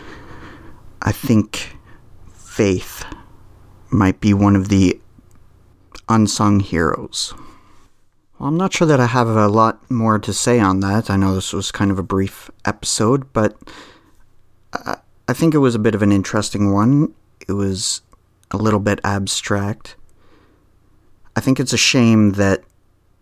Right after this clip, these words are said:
some people reject the idea of faith purely because of a resentment towards religion. I think doing so will v-,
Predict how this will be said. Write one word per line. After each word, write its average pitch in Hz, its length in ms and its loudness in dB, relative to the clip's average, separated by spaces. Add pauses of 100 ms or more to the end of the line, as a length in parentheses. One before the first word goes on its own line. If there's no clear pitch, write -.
(480)
some 113 360 0
people 113 300 -2
reject 104 680 -2
the 101 140 2
idea 95 500 0
of 98 140 -2
faith 95 600 -4 (1400)
purely 110 640 0
because 98 1080 -2
of 95 520 -2
a 98 100 0
resentment 101 720 0
towards 98 720 -2 (340)
religion. 98 720 -4 (1400)
I 107 100 0
think 107 400 0 (180)
doing 107 320 4
so 104 340 0
will 98 440 2 (760)
v-, 107 200 -4